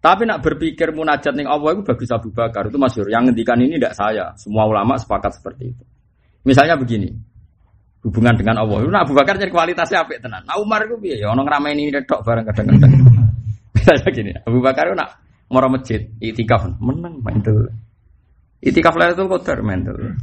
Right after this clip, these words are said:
Takoki mbek Kanjeng Nabi, "Ya Abu Bakrin, kowe nak wiridan, eling pangeran maksudnya. Eling pangeran kok meneng ae iku maksud tempi?" Jawabe masuk akal.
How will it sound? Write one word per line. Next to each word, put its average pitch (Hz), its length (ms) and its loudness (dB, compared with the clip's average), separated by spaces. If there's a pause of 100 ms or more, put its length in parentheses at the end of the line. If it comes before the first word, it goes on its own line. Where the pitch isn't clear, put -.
(920)
Takoki 127 360 2
mbek 110 160 0
Kanjeng 107 200 2
Nabi, 104 280 0
"Ya 98 160 2
Abu 98 160 0
Bakrin, 101 480 -2 (640)
kowe 131 120 -2
nak 123 120 0
wiridan, 135 500 0 (340)
eling 120 200 2
pangeran 117 360 2
maksudnya. - 280 -6 (160)
Eling 113 160 0
pangeran 123 360 4
kok 123 120 -4
meneng 120 240 2
ae 123 200 0
iku 123 120 -4
maksud 120 280 -4
tempi?" 101 280 -10 (680)
Jawabe 185 440 4
masuk 240 240 -4
akal. 120 400 -8